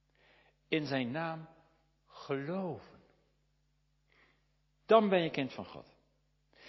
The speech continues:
En als u schuilt bij de Heer Jezus, zoals hij u verkondigd wordt, dan ontvangt u het recht van God,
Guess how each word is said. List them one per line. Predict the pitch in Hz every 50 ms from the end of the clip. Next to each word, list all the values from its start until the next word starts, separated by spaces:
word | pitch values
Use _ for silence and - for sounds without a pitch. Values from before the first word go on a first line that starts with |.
| - - - - _ -
En | - 135 127
als | 120 110 -
u | 107 101
schuilt | - - - - - - - - - 262 269 277 285 285 277 240 226 214
bij | 254 247 247
de | 240
Heer | 240 226 233 220 214 196
Jezus, | 156 131 117 104 92 85 - - - - - - - - - - _ _ _ _ _ _ _ _ _ _ _ _ - - - - - - - -
zoals | - - - 220 226 202 202 185 170 151 - -
hij | - 139 135 -
u | - 143 123
verkondigd | 104 - 110 104 - - - - - - - 277 294 302 302 302 294 277 285 277 - - - -
wordt, | 196 220 277 294 294 269 247 - -
dan | - 160 151 147 -
ontvangt | 120 113 110 104 - - - - 240 240 254 269 277 311 311 - -
u | - 226 233 185
het | - - 104 101 -
recht | 117 - 110 151 196 226 247 - - - - - -
van | - 139 127 107 98
God, | - - 139 190 226 226 -